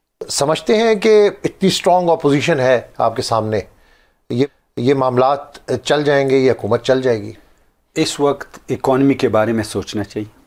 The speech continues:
Speaker 2: और अगर वो हुकूमत है या opposition है।
Speaker 1: हम्म।
Speaker 2: जब गाड़ी होती दो पहिए opposition के, दो गाड़ी, खाली government कुछ भी नहीं कर सकती बगैर opposition के भी, इस बात को समझना चाहिए। दोनों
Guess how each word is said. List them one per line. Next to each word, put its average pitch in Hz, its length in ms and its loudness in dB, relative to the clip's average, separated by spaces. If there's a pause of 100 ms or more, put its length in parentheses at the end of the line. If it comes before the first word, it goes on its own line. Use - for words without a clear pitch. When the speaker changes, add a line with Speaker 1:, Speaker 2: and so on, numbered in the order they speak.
(720)
Speaker 2:
और 139 120 2
अगर 156 200 2
वो 170 100 2
हुकूमत 160 460 2
है 165 80 4
या 147 100 4
opposition 95 500 -4
है। 73 180 -16 (320)
Speaker 1:
हम्म। 107 220 -12
Speaker 2:
जब 113 120 -2
गाड़ी 131 260 0
होती 165 240 0
दो 139 160 2
पहिए 139 280 2
opposition 127 500 0
के, 170 200 0
दो 113 180 0
गाड़ी, 104 220 0
खाली 143 260 -2
government 135 380 0
कुछ 131 180 -2
भी 131 100 0
नहीं 127 120 -2
कर 120 140 0
सकती - 280 -10
बगैर 101 320 0
opposition 90 580 -8
के 85 80 -12
भी, 82 140 -18 (260)
इस 110 120 -2
बात 123 220 0
को - 80 -2
समझना 98 440 -4
चाहिए। - 260 -18 (920)
दोनों 214 460 2